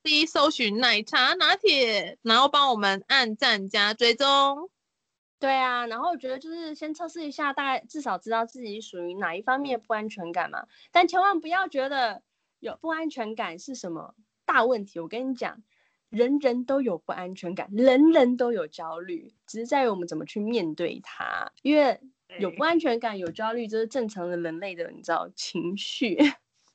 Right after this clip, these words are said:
Speaker 1: 没错，就让我们一起携手，就是变成有安全感的人类。那我们今天时间也差不多咯。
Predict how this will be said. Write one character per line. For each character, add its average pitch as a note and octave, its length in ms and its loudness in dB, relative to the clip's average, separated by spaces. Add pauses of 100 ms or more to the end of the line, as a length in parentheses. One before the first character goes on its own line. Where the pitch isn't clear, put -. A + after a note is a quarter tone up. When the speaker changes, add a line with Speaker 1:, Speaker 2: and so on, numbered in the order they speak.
(420)
Speaker 1:
没 A3 220 -2
错， A#3 340 2
就 D#4+ 140 2
让 F#4+ 180 6
我 C#4 60 2
们 C4+ 160 4
一 F4+ 40 2
起 C4 240 0
携 D#4+ 300 2
手， G#3+ 500 2 (140)
就 C4+ 140 -4
是 C#4 160 -2
变 B3+ 240 2
成 G#3 240 0
有 F#3+ 100 2
安 A3+ 220 2
全 G#3 180 0
感 F#3+ 180 0
的 D#3 120 -2
人 D#3+ 240 0
类。 E3+ 280 2 (280)
那 G#4+ 160 6
我 F4 40 2
们 E4+ 140 2
今 F#4+ 160 0
天 A4+ 180 6
时 F4+ 220 0
间 G4+ 300 4
也 D#4 160 4
差 E4+ 300 0
不 F#4 120 -4
多 E4+ 320 4
咯。 D#4+ 480 2